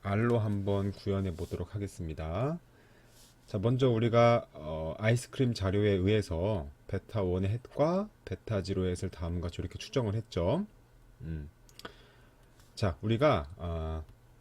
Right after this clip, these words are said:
베타 원 햇에 대한 요 에스티메이터의 분산을 알고 있어요. 얼마냐면 에스엑스 분의, 어, 에스 제곱이라는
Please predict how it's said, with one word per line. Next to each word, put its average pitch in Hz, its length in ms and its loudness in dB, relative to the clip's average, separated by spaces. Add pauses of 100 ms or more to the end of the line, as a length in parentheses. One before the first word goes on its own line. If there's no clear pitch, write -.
(1900)
베타 - 380 -2
원 101 240 2
햇에 113 320 0
대한 90 260 0
요 85 200 -2 (200)
에스티메이터의 104 1120 0 (540)
분산을 113 720 0
알고 90 300 4
있어요. 76 340 -8 (460)
얼마냐면 90 680 -2 (520)
에스엑스 80 800 -12
분의, 113 380 -4
어, - 1300 -18 (840)
에스 90 160 -6
제곱이라는 92 920 -4